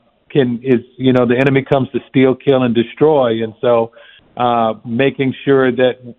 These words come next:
your social media usage, uh, is, is, is, is monitored, making sure that there's full transparency in your marriage, making sure that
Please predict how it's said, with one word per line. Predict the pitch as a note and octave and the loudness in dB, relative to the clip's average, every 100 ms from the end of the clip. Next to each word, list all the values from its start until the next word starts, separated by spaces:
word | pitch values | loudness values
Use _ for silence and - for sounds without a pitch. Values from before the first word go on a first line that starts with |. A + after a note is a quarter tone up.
| _ - | _ -6
your | A#2 B2+ - | 0 0 2
social | C#3+ C#3+ D3 | 0 0 0
media | C3 C3 C3+ B2+ | 2 2 2 2
usage, | A#2 A#2 A2+ A2+ A2 G2 - - _ _ _ - | 2 2 2 0 -8 -12 -16 -20 _ _ _ -6
uh, | B2 A2+ A2 A#2 | -2 0 -2 -2
is, | A#2 A2 - | -2 -2 -4
is, | A#2+ G#2+ - _ B2+ | -4 -4 -8 _ -8
is, | A#2 G#2+ A#2 A2+ | -8 -10 -10 -2
is | A#2 | 0
monitored, | G#2+ B2 A#2+ A2+ A#2 G#2+ | 0 0 0 -2 -2 0
making | B2 B2 B2 A#2 - | 0 -2 -2 -6 -2
sure | C3+ B2 | 0 0
that | A#2 B2 G#2 G#2+ | 0 -4 -4 -2
there's | A#2 A2+ - | 0 0 -2
full | C#3 B2+ | -2 -2
transparency | - C3+ A#2+ - C#3 C3 A#2+ - A#2+ | -4 -4 -4 -6 -4 -2 -4 -4 -2
in | A#2 | -2
your | A#2 | 0
marriage, | B2 B2 G#2+ G2+ | 0 0 -2 -4
making | B2 B2 A#2+ A#2 - | -6 -6 -6 -10 -2
sure | C3+ B2 | 0 2
that | B2 B2 | 2 -2